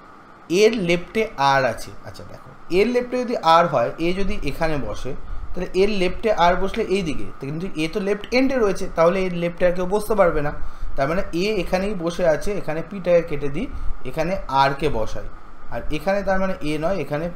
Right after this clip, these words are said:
পি বসে আছে। ক্লিয়ার আশা করি। তার মানে বাকি রইল কে? এক্স, এক্স এখানে বসে যাবে। ওকে, ফাইন। Then who is sitting on the right of P? Right of P কে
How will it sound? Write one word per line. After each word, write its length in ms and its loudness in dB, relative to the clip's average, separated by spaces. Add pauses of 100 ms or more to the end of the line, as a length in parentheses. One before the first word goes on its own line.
(140)
পি 120 -6 (220)
বসে 240 -4 (100)
আছে। 160 -10 (800)
ক্লিয়ার 340 4
আশা 200 -2
করি। 120 -4 (280)
তার 120 -4
মানে 120 0 (160)
বাকি 300 2
রইল 180 0 (120)
কে? 60 -4 (220)
এক্স, 220 -12 (200)
এক্স 220 -10
এখানে 260 -6
বসে 240 -10
যাবে। 160 -6 (600)
ওকে, 180 -4 (260)
ফাইন। 160 -2 (360)
Then 140 4 (140)
who 120 -6 (160)
is 80 -2 (120)
sitting 360 -2 (400)
on 60 2 (100)
the 80 10 (120)
right 240 2 (140)
of 80 4 (120)
P? 40 -2 (720)
Right 260 2
of 140 -2
P 20 -12 (140)
কে 80 -2